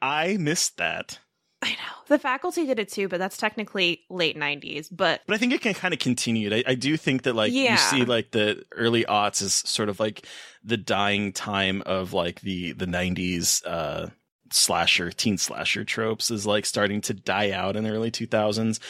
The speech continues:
Speaker 1: And that was
Speaker 2: Yeah.
Speaker 1: definitely something that, that I think started maybe in, like, Scream with, like, the rock music and, and that kinda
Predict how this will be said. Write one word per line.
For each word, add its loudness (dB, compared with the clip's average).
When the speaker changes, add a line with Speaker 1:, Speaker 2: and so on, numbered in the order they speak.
Speaker 1:
And 0
that 4
was 2
Speaker 2:
Yeah. 4
Speaker 1:
definitely 2
something 2
that, -8
that 2
I 2
think -4
started 0
maybe 0
in, 0
like, -2
Scream -4
with, -2
like, 0
the -2
rock -2
music -4
and, -8
and 0
that 0
kinda -2